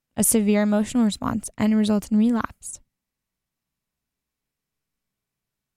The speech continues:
Re-encountering an object, an experience,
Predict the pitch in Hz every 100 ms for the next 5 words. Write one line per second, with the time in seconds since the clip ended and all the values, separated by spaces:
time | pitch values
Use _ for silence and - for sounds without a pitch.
0 | _ - 220 262 247 220 240 240 277 -
1 | 214 202 202 - 208 202 - - - _
2 | - 208 - - 208 226 254 240 - -